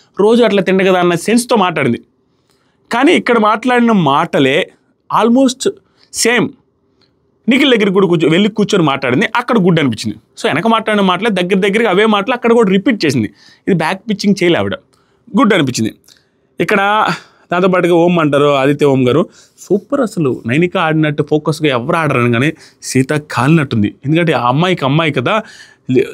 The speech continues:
తోటి కంటెస్టెంట్ అంతలా పొగిడేసరికి, యాక్చువల్‌గా పొగిడిందని కూడా కాదు, ఆ అమ్మాయి ఏంటంటే, "నీలో టాస్క్‌లనే కాదు, అది సెకండరీ, నువ్వు ఫ్రీడమ్ ఇస్తావనింది."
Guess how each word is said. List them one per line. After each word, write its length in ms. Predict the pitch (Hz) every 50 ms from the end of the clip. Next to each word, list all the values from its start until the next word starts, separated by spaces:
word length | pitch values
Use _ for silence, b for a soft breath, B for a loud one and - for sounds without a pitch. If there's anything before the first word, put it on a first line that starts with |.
| 131 - - - -
తోటి 180 | 190 196 196
కంటెస్టెంట్ 440 | - 185 185 196 214 214 214 202 175
అంతలా 320 | 151 165 160 - 196 208 208
పొగిడేసరికి, 520 | 190 175 175 165 156 139 135 123 - 143 156 - - - B B B -
యాక్చువల్‌గా 400 | 127 - - - 226 226 214 220
పొగిడిందని 420 | - 170 202 240 247 240 233 226
కూడా 140 | 220 220 196
కాదు, 360 | 160 156 156 175 247 381 349 -
ఆ 80 | - 156
అమ్మాయి 260 | 185 202 220 220 208
ఏంటంటే, 400 | 202 190 190 196 208 381 453 453 b b b b b b -
"నీలో 500 | 143 190 247 285 277 269 277 294 285 262 - - -
టాస్క్‌లనే 600 | 165 175 214 240 233 - - 262 254 247 247 233
కాదు, 200 | 196 170 165 208
అది 220 | 262 - 170 185
సెకండరీ, 600 | 185 - 185 180 - 240 240 - 185 220 370 453 440 - _ _ _ _ _ _ _ _ _ _ _ _ _ 233
నువ్వు 180 | 226 269 254 269
ఫ్రీడమ్ 360 | - 214 247 285 294 285 254
ఇస్తావనింది." 520 | 208 - - 208 185 160 143 117 104 -